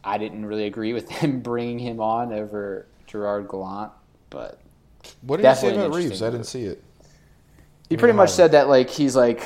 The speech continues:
Speaker 1: he's always been a very clean player, like,
Speaker 2: <laughs>
Speaker 1: even though, like,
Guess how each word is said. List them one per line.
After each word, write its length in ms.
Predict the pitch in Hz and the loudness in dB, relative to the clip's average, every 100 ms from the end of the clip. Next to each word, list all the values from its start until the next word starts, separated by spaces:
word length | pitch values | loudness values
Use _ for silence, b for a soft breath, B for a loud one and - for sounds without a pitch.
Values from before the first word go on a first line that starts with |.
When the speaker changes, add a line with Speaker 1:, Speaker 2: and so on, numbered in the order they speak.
| B B B | B B B
Speaker 1:
he's 120 | 123 | 2
always 240 | 143 139 | 4 4
been 160 | 127 127 | 2 0
a 40 | |
very 280 | 113 120 123 | 2 2 2
clean 760 | 120 - 127 120 120 117 117 110 _ _ _ _ - | 0 -8 -6 -4 -4 -4 -6 -10 _ _ _ _ -12
player, 800 | - 120 120 120 117 113 113 113 | 0 2 4 4 4 2 0 -4
like, 200 | 101 95 - _ _ - | -10 -12 -18 _ _ -12
Speaker 2:
<laughs> 480 | 330 127 - - 254 | -6 -2 -2 0 0
Speaker 1:
even 160 | 131 127 | 2 6
though, 280 | 123 123 117 | 8 8 6
like, 340 | 110 107 - | 4 0 -8